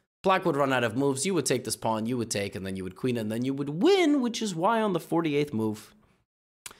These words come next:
Faustino Oro played king D two, and Magnus Carlsen resigned. Now, again, I'm gonna tell you right now,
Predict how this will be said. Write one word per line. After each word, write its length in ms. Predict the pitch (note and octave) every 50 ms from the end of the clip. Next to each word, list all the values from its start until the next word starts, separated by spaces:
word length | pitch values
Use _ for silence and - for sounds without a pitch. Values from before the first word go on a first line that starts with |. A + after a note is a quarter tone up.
| _ _ _ _ _
Faustino 380 | - A2+ A2 - - D#3+ D#3+ C3
Oro 300 | B2+ B2+ A#2 A2+ G#2+ G#2+
played 320 | - - - - G2+ F#2
king 160 | - - F#3 E3
D 80 | D#3
two, 260 | C3+ - A2+ A2 A2+ -
and 140 | - G#2 G#2
Magnus 300 | G#2 G#2 G#2+ G2+ G#2+ G2+
Carlsen 360 | - - F#2 F#2+ - - G2
resigned. 420 | G2+ G2 G2+ G2+ - B1+ - - - _ _ _ _ _ _ _ _ _ _ _ _ _ _ _ -
Now, 240 | E3 C#3+ E2+ - - - _ _ - - _ _ _ _ _ -
again, 440 | - A#3 F#3+ - F3 A#2+ F#2 E2 D#2 - - - - - - _ _ _ - - -
I'm 160 | A#3 C#4 D4+
gonna 180 | D#4 D#4+ D#4 C#4
tell 180 | - D4 C4+
you 120 | C#4 C#4 C#4
right 160 | C#4+ C4+ A#3
now, 420 | A#3 A3 G#3+ G#3+ A3 A#3 D#4+ F4